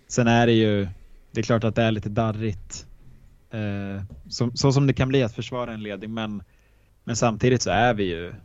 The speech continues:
vi är ju starka i de, i de lägena. Ehm, och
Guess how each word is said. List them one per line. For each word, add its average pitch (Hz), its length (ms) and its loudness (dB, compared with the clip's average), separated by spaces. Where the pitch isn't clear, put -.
vi 113 260 -2
är 127 40 2
ju 110 60 0
starka 101 500 0
i 117 60 4
de, 92 320 -8
i 110 60 -4
de 104 180 -2
lägena. 98 520 -2
Ehm, 107 560 -4
och - 320 -4